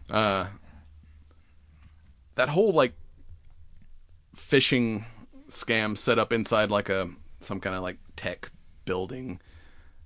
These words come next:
He, he just, like, rolls up, like, in his, like, old beat up, you know, truck with, like, a couple gallons of, you know, cans of gas, and, like, security guy's like, uh, "You have," he's like, "Is this, you know, whatever technologies?" And he's like,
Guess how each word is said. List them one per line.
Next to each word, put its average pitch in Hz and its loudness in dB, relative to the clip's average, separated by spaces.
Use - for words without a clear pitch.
He, 151 4
he 156 4
just, 147 2
like, 135 8
rolls 123 6
up, 120 6
like, 110 0
in 131 4
his, 120 2
like, 120 4
old 117 4
beat 120 4
up, 117 2
you - 2
know, 98 0
truck 117 2
with, 107 -2
like, 107 2
a - -20
couple 113 2
gallons 104 4
of, 101 -6
you 139 -4
know, 98 -4
cans 110 2
of 92 -6
gas, 107 4
and, 110 -2
like, 101 -2
security 113 2
guy's 104 0
like, 101 -6
uh, 104 0
"You 113 2
have," 131 6
he's 113 -6
like, 98 -4
"Is 120 0
this, - 0
you 135 -2
know, 107 -4
whatever 104 0
technologies?" 104 0
And 104 -2
he's 98 -4
like, 95 -2